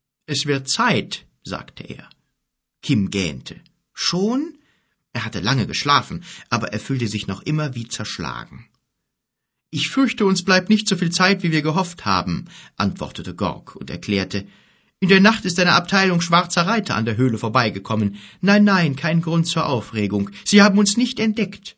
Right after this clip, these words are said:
Und selbst wenn sie von unserer Anwesenheit gewusst hätten, wären wir hier drinnen sicher gewesen.“ Kelim konnte die Reiter belauschen. „Und?“, fragte Kim gespannt. Gork zuckte die Achseln.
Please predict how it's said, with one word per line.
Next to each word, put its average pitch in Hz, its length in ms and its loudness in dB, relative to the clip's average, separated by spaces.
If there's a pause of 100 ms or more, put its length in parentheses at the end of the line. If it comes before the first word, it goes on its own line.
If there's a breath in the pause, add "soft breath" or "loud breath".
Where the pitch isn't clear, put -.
(360 loud breath)
Und 220 140 8
selbst 240 280 6
wenn 226 140 6
sie 185 120 4
von 170 200 2
unserer 165 300 2
Anwesenheit 135 560 2
gewusst 156 440 -2
hätten, 98 380 -2 (180 loud breath)
wären 160 340 6
wir 123 80 0
hier 139 140 2
drinnen 123 300 2
sicher 175 280 -2
gewesen.“ - 600 -10 (500)
Kelim 147 460 2 (200 loud breath)
konnte 170 300 2
die 120 80 2
Reiter 110 320 0
belauschen. - 640 -6 (480)
„Und?“, 135 360 2 (140)
fragte 165 400 -4
Kim 170 240 -2
gespannt. - 560 -6 (640 soft breath)
Gork 117 320 -2
zuckte - 300 -6
die 123 140 -4
Achseln. - 540 -10